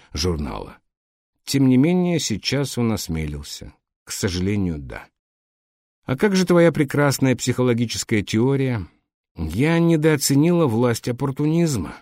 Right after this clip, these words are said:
Как ты заметил, до начала кампании против тебя Уве и Сернер вели себя образцово, но потом он этим воспользовался». Нет-нет, этим воспользовался кто-то другой.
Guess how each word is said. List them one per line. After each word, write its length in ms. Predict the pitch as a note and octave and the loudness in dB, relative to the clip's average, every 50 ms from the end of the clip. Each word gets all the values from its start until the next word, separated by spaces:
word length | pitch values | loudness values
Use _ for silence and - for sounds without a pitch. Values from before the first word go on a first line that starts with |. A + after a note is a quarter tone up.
| _ _ _ _ _ _ _ - - - _ _ | _ _ _ _ _ _ _ -20 -20 -20 _ _
Как 200 | - - F#2 - | -6 -6 -4 0
ты 80 | - A2+ | 0 0
заметил, 520 | G#2 G#2 A2+ G#2+ A2 B2 B2 - B2+ A2 | 2 4 4 4 4 2 2 2 0 0
до 120 | F#2 F2 F#2+ | 2 0 0
начала 380 | F#2+ F2+ - - A2 G#2 G2 | -2 -2 -2 -2 0 0 -2
кампании 560 | F2 - G2 F#2+ F2+ G#2+ G#2+ G#2+ G#2 G2+ G2 | -2 0 -2 -2 0 0 0 2 2 2 0
против 340 | F2+ - F#2 F#2 F2 F2+ - | 0 -2 -2 -4 -4 -6 -8
тебя 420 | - - E2+ D2+ F#2 G#2 B2 B2+ - - - - - - _ _ _ | -6 -6 -4 -2 -2 -2 -2 -4 -6 -10 -20 -20 -20 -20 _ _ _
Уве 560 | - D#3+ F#3+ G3+ F#3 F3 F#3 F#3 F3+ D3+ B2+ | 4 4 6 6 6 6 6 6 8 6 6
и 40 | A#2 | 4
Сернер 520 | - - - C#3+ D#3+ E3 D#3 D#3 D#3 D3 | 2 2 2 4 4 4 4 2 4 4
вели 320 | B2+ G#2+ A2 G#2+ A#2 B2+ | 4 4 4 4 4 2
себя 300 | A#2+ - B2+ A2+ A#2 A2+ | 2 2 0 2 2 2
образцово, 680 | A2 G2 A2 A#2 A2 - - - - G3 G3+ D#3 A#2 G2+ | 2 2 2 0 0 0 -2 0 2 2 4 4 4 2
но 140 | F#2+ G2 F#2 | 2 0 0
потом 640 | - - G2+ - - F3 F#3 F#3+ F#3+ F3 C#3+ - _ _ _ _ _ _ _ _ _ | 0 -4 -4 -2 0 0 2 2 2 0 -2 -4 _ _ _ _ _ _ _ _ _
он 200 | F#2+ F#2 F#2+ F2+ | -2 0 0 0
этим 240 | E2 - G2 G2 | 0 0 0 0
воспользовался». 880 | G2 B2 C3 C3 - - F3 C3+ F#2 D#2+ D2+ C2+ A#1+ A#1+ - - - - _ _ _ _ _ _ _ _ _ _ _ | 2 0 -2 -2 -2 -2 -2 -2 -2 -4 -6 -8 -10 -10 -12 -12 -12 -14 _ _ _ _ _ _ _ _ _ _ _
Нет-нет, 520 | F3 F#3 F#3 F3 - E3+ D3+ A#2 G2 - D3+ | 0 2 2 4 4 4 4 4 4 2 0
этим 260 | D#3+ C#3+ E3+ D#3+ D3+ | 0 2 2 4 4
воспользовался 800 | D3+ D3+ - - - F3 E3+ D3+ C#3 D3 D3 D3 B2+ - D3 C#3 | 4 2 2 0 0 0 2 2 2 2 2 2 2 0 -2 -4
кто-то 360 | - - - D#3 D3 D3 D3 | -4 -4 -2 -2 0 0 0
другой. 640 | C#3 C#3 C#3+ C#3+ C#3 A2 F2 D#2 C2+ - - - | 0 2 0 0 0 -2 -4 -6 -6 -8 -12 -16